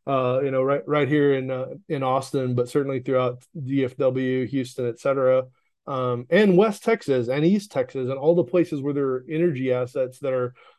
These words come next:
um, flowing into securing, um, the internet's, um, base monetary layer. Um, we want as much of that, uh, as we can.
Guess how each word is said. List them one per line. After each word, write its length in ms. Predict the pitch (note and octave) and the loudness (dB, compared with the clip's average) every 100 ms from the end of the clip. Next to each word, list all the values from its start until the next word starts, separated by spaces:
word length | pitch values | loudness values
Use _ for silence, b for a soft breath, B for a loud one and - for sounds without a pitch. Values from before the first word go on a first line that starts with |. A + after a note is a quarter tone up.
| b | b
um, 160 | C3+ B2+ | -10 -8
flowing 460 | B2+ D3+ D3 C#3 | 0 0 2 -2
into 680 | C3 C#3 D3 - C#3 C3 B2+ | -4 -4 -6 -2 0 2 0
securing, 880 | B2 C3 A#2+ - C3+ C#3 C3 C3 B2+ B2+ - | -4 -8 -10 -6 -4 -4 -6 -8 -12 -16 -12
um, 380 | C#3 B2+ C3 | -10 -8 -10
the 160 | B2+ C3 | -8 -6
internet's, 600 | C3 B2+ B2+ A#2+ - - - _ _ | -4 -2 -2 -4 -8 -16 -18 _ _
um, 500 | - C3+ C3 C3+ - F3 _ _ - | -12 -10 -10 -14 -18 -20 _ _ -8
base 260 | C3 C3 B2+ | -4 -4 -4
monetary 540 | C3 C3+ B2+ C3+ B2+ | -4 -4 -4 -2 0
layer. 380 | B2 C3+ C3 B2+ b b _ | 2 0 -2 -6 b b _
Um, 240 | B2+ A#2+ A#2+ | -6 -6 -2
we 120 | C#3 | 0
want 240 | C#3 D3 | 2 2
as 80 | C3 | 0
much 220 | B2+ C3+ | -2 -2
of 100 | C#3+ | 0
that, 240 | B2+ C3 B2+ _ | 0 0 -2 _
uh, 260 | C3+ B2+ B2+ - | -10 -6 -8 -8
as 160 | C3+ | -8
we 120 | C3 B2 | -8 -6
can. 340 | D3+ C#3+ B2+ | -4 -4 -6